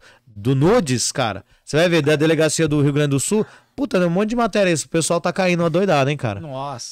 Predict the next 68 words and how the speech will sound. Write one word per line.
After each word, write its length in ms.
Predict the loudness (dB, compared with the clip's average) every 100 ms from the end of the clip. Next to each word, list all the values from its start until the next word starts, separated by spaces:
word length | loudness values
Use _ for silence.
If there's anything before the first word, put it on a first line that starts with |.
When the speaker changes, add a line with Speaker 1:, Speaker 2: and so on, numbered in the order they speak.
| -2
Speaker 1:
Você 140 | 0
vê 140 | 2
como 160 | 2 2
é, 80 | 0
Speaker 2:
Eu 60 | 0
Speaker 1:
vai. 140 | -2
Speaker 2:
vi 60 | 0
algo 160 | 0 0
parecido, 420 | 0 0 -2 -4
porque 180 | -4 -4
por 280 | -4 -8
ser 100 | -6 -8
advogado, 480 | -6 -6 -4 -4
o 40 | -6
pessoal 280 | -8 -4 -4
chama 200 | -4 -4
sempre 480 | -4 -6 -6 -6 -8 -10
com 140 | -8
dar 140 | -6
merda, 260 | -4 -2 -2
a 40 |
mesma 140 | -4 -4
Speaker 1:
É, 120 | -2
Speaker 2:
coisa. 120 | -2
Speaker 1:
sempre 200 | 0 0
com 80 | 2
dar 140 | 2 2
merda, 340 | 2 2 2
Speaker 2:
E 40 | 0
Speaker 1:
né? 40 |
Speaker 2:
aí 40 | 0
era 140 | -2
um 40 |
senhor, 400 | -6 -10 -6 -4
eu 80 | -6
fui 140 | -8 -6
da 100 | -6
política 440 | -6 -6 -6 -10
há 20 |
um 60 | -8
tempo, 240 | -8 -6
e, 160 | -8 -6
e 60 |
era 120 | -6 -6
um 60 |
senhor 360 | -8 -8 -6 -4
que 80 | -4
era 120 | -6
assessor, 580 | -8 -12 -12 -8 -8 -8
tudo. 180 | -10 -2
Speaker 1:
Puta. 500 | 0 0 _ -6 -4
Speaker 2:
E 360 | -4 -4 -6 -14 _
aí 120 | -12 -10
veio 120 | -8
me 40 |
procurar 240 | -8 -4 -4
a 20 |
mesma 240 | -4 -8
coisa. 360 | -10 -8 -4 -2
Speaker 1:
É. 180 | 0 0 0 -2
Speaker 2:
Entrou, 0 |
entrou 220 | -6 -6
em 380 | -4 -6 -6 -8
nu-, 360 | -6 -4 -4 -6
foi, 300 | -6 -6 -8
era 180 | -6 -4
videochamada 720 | -4 -6 -4 -4 -2 -4 -2
Speaker 1:
É. 260 | -2 -2 -4